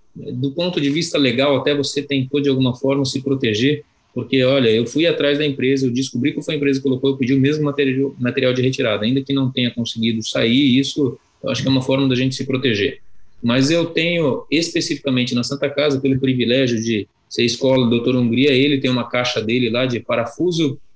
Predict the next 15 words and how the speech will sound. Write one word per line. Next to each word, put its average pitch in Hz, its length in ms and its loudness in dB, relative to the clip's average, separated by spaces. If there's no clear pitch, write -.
quebrado 143 560 0
e 147 60 2
grandes 143 300 2
emoções. 117 640 -2
Então, 110 220 -2
a 131 60 2
gente 135 260 0
usa 139 200 2
essa 131 200 0
caixa 127 380 -2
com 131 100 -4
uma 127 100 2
certa 127 320 0
frequência 123 560 0
quando 123 340 -2